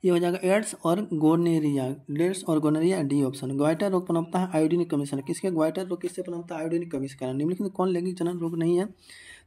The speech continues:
सिफिलिस जो है रे-, लैंगिक जनन रोग नहीं है। अगला क्वेश्चन है, तंत्रिका का स्रवण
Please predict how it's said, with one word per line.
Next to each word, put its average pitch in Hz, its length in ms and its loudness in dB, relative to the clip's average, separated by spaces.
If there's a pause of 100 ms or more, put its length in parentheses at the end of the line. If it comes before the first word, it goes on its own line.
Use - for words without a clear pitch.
सिफिलिस 208 400 2
जो 175 120 2
है 185 180 4
रे-, 175 260 0
लैंगिक 165 240 0
जनन 180 240 0 (120)
रोग 175 200 2
नहीं 143 280 0
है। 120 180 -4 (4000)
अगला 175 200 2
क्वेश्चन 202 300 0
है, 165 80 2
तंत्रिका 190 500 0
का 220 120 0
स्रवण 170 600 2